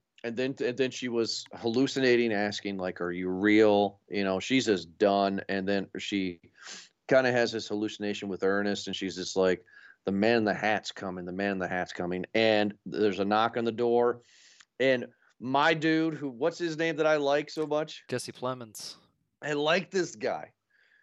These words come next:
Speaker 1: I like this guy a lot, and I'm smiling because I think he's gonna have a, continuing to have a good career. This dude is making smart choices. I first saw him in Breaking Bad. We reviewed him in El Camino.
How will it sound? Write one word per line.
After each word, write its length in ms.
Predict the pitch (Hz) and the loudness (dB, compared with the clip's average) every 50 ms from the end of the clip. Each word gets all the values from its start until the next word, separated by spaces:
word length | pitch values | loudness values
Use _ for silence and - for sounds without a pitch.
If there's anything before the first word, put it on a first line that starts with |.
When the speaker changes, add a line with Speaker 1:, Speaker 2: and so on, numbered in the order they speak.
| _ _ _ _ _ - | _ _ _ _ _ 0
Speaker 1:
I 160 | 131 139 139 | 2 2 2
like 520 | 135 135 131 131 135 143 151 175 170 165 | 2 0 -2 0 2 2 2 2 0 -2
this 200 | - 180 165 - - | -4 -6 -6 -6 -4
guy 260 | - 147 135 135 139 | -2 0 2 2 2
a 100 | 139 135 | 2 0
lot, 280 | 123 127 127 139 143 139 | 0 0 0 -2 -2 -4
and 80 | 123 | -6
I'm 100 | 110 104 98 | -8 -8 -8
smiling 640 | - - - 117 131 127 127 135 147 156 160 156 | -10 -10 -8 -4 -2 0 2 2 2 0 -2 -2
because 400 | 135 147 123 - 139 120 113 101 | -4 -8 -6 -2 -2 -2 -2 -2
I 140 | 107 110 107 | -2 -4 -4
think 260 | - - 143 151 - | -2 -2 -2 -2 -2
he's 160 | - 151 127 | -4 -6 -2
gonna 240 | - 135 131 131 131 | 2 2 2 2 2
have 200 | 131 123 120 110 | 2 0 0 2
a, 100 | 120 117 | 0 -2
continuing 720 | 110 - - 123 123 110 - 143 135 135 131 127 127 127 120 | -2 -4 -8 -10 -8 -4 -2 -2 0 0 0 -2 -2 -2 0
to 80 | 123 | 0
have 180 | 113 120 120 110 | 2 4 4 2
a 60 | 113 | 2
good 180 | 101 113 113 - | 0 -4 -4 -4
career. 300 | - 110 110 107 107 107 | -4 -4 -2 -2 -2 -2
This 200 | 95 127 117 - | -2 -6 -8 -8
dude 360 | 104 98 147 143 143 151 135 | -4 0 2 4 4 4 2
is 160 | 123 113 - | 0 -2 -2
making 300 | 110 117 123 117 - 107 | -2 -2 0 -2 -2 -6
smart 320 | 101 - 117 113 107 107 - | -8 -4 -2 0 0 0 0
choices. 420 | - 107 101 95 90 - - 85 | 0 0 0 0 0 -2 -2 0
I 120 | 95 101 | 0 0
first 260 | 98 - 110 107 - - | 2 2 0 -2 0 0
saw 180 | 123 104 104 | 2 2 2
him 80 | 107 104 | 2 0
in 80 | 101 | 0
Breaking 340 | 95 107 110 107 - 113 107 | 0 2 0 2 0 -2 0
Bad. 380 | 95 123 131 139 139 139 139 - - _ _ _ _ - | 2 4 4 6 4 4 2 -2 -8 _ _ _ _ -8
We 80 | 113 113 | -6 -6
reviewed 300 | 110 101 98 117 120 120 | -6 -4 -4 -4 -2 0
him 140 | 120 117 117 | 0 0 0
in 100 | 113 107 | 0 0
El 140 | 107 107 104 | 0 0 0
Camino. 640 | - - 107 113 127 135 139 139 135 135 135 131 | -2 -6 -4 -2 -2 0 2 4 4 4 2 2